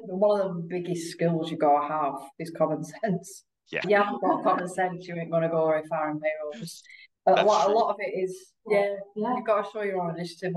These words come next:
Speaker 1: every
Speaker 2: Yes.
Speaker 1: single day, like, how you manage your workload and just general questions you get. If you haven't got any common sense to even checking X, Y, and Z or whatever, then it's just,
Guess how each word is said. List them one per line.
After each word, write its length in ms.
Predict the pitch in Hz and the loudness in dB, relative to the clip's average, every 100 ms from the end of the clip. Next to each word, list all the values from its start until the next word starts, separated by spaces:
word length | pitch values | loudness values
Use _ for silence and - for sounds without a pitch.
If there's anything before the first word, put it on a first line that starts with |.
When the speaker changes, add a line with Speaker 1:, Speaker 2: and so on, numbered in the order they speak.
| - | 0
Speaker 1:
every 180 | 180 180 - | 0 -2 -6
Speaker 2:
Yes. 360 | 175 - 165 170 | -4 -4 -4 0
Speaker 1:
single 280 | 165 160 | 2 2
day, 60 | 151 | -2
like, 380 | 151 _ 156 - - | -8 _ -6 -6 -2
how 80 | 175 | 0
you 120 | 170 | 2
manage 280 | 160 160 165 | 2 0 -4
your 140 | 160 | -8
workload 600 | 156 156 135 151 151 151 151 | -6 -6 -2 -2 0 -2 -6
and 280 | 151 151 - _ _ _ | -10 -10 -14 _ _ _
just 220 | - 214 208 | 0 0 2
general 320 | 196 190 175 | 2 0 -2
questions 480 | 175 175 - 175 165 | 0 -2 -2 -4 -2
you 60 | |
get. 160 | 160 151 | 0 2
If 100 | 170 | 4
you 80 | 180 | 4
haven't 220 | 190 190 | 4 2
got 120 | 165 | 0
any 140 | 160 160 - | 0 -2 -2
common 180 | 160 | -2
sense 360 | - 160 160 160 | -2 -2 -2 -6
to 120 | - | -4
even 480 | 156 156 151 151 151 _ _ _ - 151 | -2 -2 -6 -8 -10 _ _ _ -12 -8
checking 280 | 165 156 160 | -4 -2 0
X, 180 | 151 - | -2 0
Y, 140 | 151 | 0
and 100 | 143 | 2
Z 60 | 151 | 2
or 200 | 151 151 | 2 4
whatever, 280 | 147 147 156 | 2 0 0
then 340 | 156 160 151 - | -2 0 -2 -6
it's 160 | 143 - | -10 -10
just, 320 | 165 - | -12 -14